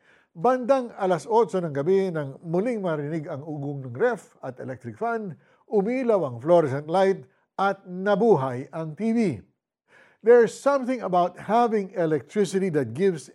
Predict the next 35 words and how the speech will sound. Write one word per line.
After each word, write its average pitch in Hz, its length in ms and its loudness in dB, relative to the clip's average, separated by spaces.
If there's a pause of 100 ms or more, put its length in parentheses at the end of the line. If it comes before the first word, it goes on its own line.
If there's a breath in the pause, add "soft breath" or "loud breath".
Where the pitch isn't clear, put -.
everyone 160 400 -4
a 143 160 -12
sense 151 400 -8
of 127 240 -10
comfort. 107 560 -12 (560 soft breath)
Mas 165 400 -4
may 160 240 -4
naririnig 147 640 -2
ka, 117 400 -14
nakikita, 127 800 -8
and 135 320 -12 (320 soft breath)
somehow 262 320 -2
you 226 80 0
don't 214 240 -2
feel 208 160 0
so 180 320 -2
isolated 135 720 -2
from 120 240 -8
the 101 60 -8
world. 104 420 -10 (880)
Pero 214 240 4
naka 214 320 -2
thirty 254 400 -2
minutes 190 320 -4
na 147 240 -8
mula 156 480 -4
nang 139 240 -8
bumalik 139 560 -6
ang 143 160 -10
kuryente 208 560 -6
nang 185 320 -8
biglang 220 400 -4
sumigaw 208 480 -2
ang 190 80 -4
kapitbahay, 208 640 2